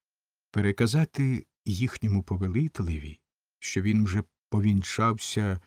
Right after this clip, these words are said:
із скорботою, і хоч ця дружина безплідна, проте він воліє її, а не красу. Ця відповідь коштувала іспанській короні багатих нідерландських провінцій, які незабаром,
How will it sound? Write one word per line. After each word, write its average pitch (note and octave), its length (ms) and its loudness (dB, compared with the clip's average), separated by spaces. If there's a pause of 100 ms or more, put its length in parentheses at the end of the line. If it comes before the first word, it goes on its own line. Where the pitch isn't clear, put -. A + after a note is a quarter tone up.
(260)
із A2+ 140 0
скорботою, F2 920 -2 (800)
і - 60 -4
хоч - 300 -6
ця G#2+ 140 0
дружина G2+ 680 2 (100)
безплідна, F#2+ 960 -2 (640)
проте B2+ 300 4
він C3+ 220 8
воліє B2+ 480 6
її, A#2 580 6 (480)
а G#2+ 100 2
не G2+ 120 4
красу. - 540 -4 (1200)
Ця - 220 -4
відповідь F2 560 -4
коштувала F#2+ 580 -4
іспанській G#2 580 -2
короні G#2+ 500 2 (100)
багатих A2 560 2
нідерландських G#2+ 680 0
провінцій, G2+ 720 -2 (560)
які G#2 220 0
незабаром, G#2 640 2